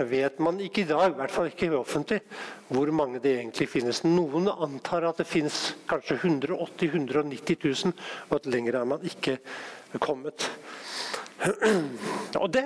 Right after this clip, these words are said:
reflekterer igjen hvor vanskelig sikkerheten er. Jeg vil jo tro at en del av de som søker seg andre steder ut av Afghanistan er unge menn. De gjør det også blant annet. En, en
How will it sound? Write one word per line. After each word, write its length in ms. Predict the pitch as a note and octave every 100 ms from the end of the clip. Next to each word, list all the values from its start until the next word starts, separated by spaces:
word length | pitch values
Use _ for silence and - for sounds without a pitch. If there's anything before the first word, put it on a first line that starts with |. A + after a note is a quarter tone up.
| C#4
reflekterer 540 | B3 B3+ B3+ A3 G#3+ G#3
igjen 240 | A3 C4 C#4 - -
hvor 240 | C3+ F3 F3+
vanskelig 400 | F3 C#3+ - D#3
sikkerheten 600 | - B2+ C#3 C#3 B2+ D#3 D3 - - - -
er. 240 | C#3 F#3+ E3+ D3+
Jeg 160 | F3+
vil 120 | B3+ F#3
jo 60 |
tro 140 | - D3+
at 440 | D#3 - - G#3+ A3
en 100 | G3+
del 220 | D#3+ D#3+
av 80 | E3+
de 80 | D#3
som 120 | - E3+
søker 320 | F3 C3+ C#3+
seg 180 | E3+ F#3
andre 240 | D3+ C#3+
steder 280 | - C#3+ D3+
ut 240 | - D#3+
av 120 | F#3 E3+
Afghanistan 460 | D#3 D3 D3 E3+
er 100 | E3+ E3+
unge 140 | C3+
menn. 240 | C#3 E3 G3 - - - -
De 120 | F#3
gjør 180 | C3+ B2
det 80 | C3+
også 200 | C#3+ - D3+
blant 260 | D#3+ C#3+ C3+
annet. 300 | C3+ - - F3
En, 180 | E3+ F#3+ A3
en 220 | F#3 G#3+